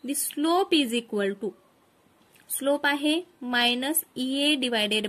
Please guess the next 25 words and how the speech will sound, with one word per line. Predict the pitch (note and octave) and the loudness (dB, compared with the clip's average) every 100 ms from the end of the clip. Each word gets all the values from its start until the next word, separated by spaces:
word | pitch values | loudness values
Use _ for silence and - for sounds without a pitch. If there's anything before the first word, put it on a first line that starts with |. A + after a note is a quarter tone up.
| A3+ | -2
by | A3 - - C4+ | -4 -6 0 2
R, | D4 D#4 - | 2 0 -6
की | - | -4
स्लोपची | G#3+ - C#4+ D4 - D4+ | -2 0 -2 -2 -2 -2
व्हॅल्यू | C#4 B3+ B3+ C#4 | 0 -2 0 -2
दिलेला | B3+ C4 C4+ | -2 -2 0
आहे | C4 C4 C#4 | -2 -2 -4
minus | C#4+ B3+ A#3+ A#3+ C#4 - - | -4 -2 -2 -2 -4 -6 -6
five | C#4 B3+ C#4 - | -2 -2 -2 -4
into | B3 A#3+ C4+ - | -4 -4 -4 -2
ten | A3 G#3 | 0 0
raise | A3 A3 | -4 -6
to | A#3+ A#3 | -8 -8
three. | - G#3+ - - - _ - | -4 -4 -4 -20 -20 _ -8
The | A#3+ | -4
slope, | - B3 C4+ D4 D4 | -4 -2 0 0 -2
it | B3+ | -4
is | A#3+ | -2
a | C4 D#4+ D#4 C4+ | -2 -2 -4 -4
minus | C4 B3+ C#4+ E4+ - | -2 0 -2 -4 -2
five | C#4+ A#3+ G3+ - | 0 0 -2 -8
into | A#3+ A#3+ A#3+ D4 - | -6 -6 -4 -6 -2
ten | A#3+ A3+ | -2 0
raise | A#3 - | -2 -4
to | B3+ | -10